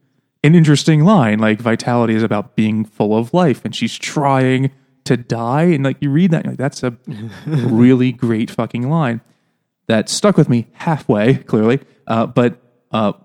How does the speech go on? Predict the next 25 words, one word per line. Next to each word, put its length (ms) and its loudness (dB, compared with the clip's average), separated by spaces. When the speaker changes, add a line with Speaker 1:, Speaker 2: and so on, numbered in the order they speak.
Speaker 1:
Cavalier, 440 0
Michael 260 -2
Chabon's 420 -2
writings 240 0
are 40 0
the 80 0
same 220 -2
way. 320 2
Um, 440 -2
there's 160 -4
plenty 360 0
of 120 2
other 420 2
writers 460 2
who 120 -2
do 140 0
that 220 -4
kind 160 -6
of 100 -8
thing, 360 -4
where 160 2
it's 140 -4
big 380 0
and 300 -2
sweeping, 600 -2